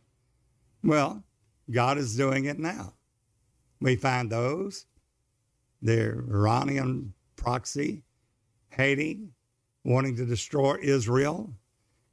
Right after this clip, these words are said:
nations there are coming in against, standing against Israel.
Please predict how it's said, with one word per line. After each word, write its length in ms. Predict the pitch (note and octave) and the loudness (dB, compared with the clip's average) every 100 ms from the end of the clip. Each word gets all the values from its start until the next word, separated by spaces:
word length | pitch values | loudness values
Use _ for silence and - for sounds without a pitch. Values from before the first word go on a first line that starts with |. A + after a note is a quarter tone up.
| - | 2
nations 720 | A2+ B2 D3 A#2 E3+ D#3+ A#2+ | 4 4 0 -4 -6 -4 0
there 480 | C#3 C#3+ E3 G#3+ - _ _ _ _ _ - G#2+ | 2 2 0 -6 -14 _ _ _ _ _ -12 -2
are 240 | A2 A2+ | 2 2
coming 460 | G#2+ C3+ C3 C3 C#3 | 2 0 0 -2 -4
in 600 | D3+ C#3 D3 E3 E3+ E3 _ _ _ - | 0 2 2 0 -4 -8 _ _ _ -4
against, 520 | A#2 G#2+ A2+ C#3+ B2 | 0 2 0 -2 -4
standing 360 | - C3+ C#3 C3 | -6 -2 -2 -2
against 420 | A#2+ C#3 C#3 - | -2 -2 -4 -4
Israel. 680 | - C3+ A2+ C#3+ E3+ G3+ | 2 2 2 0 0 -4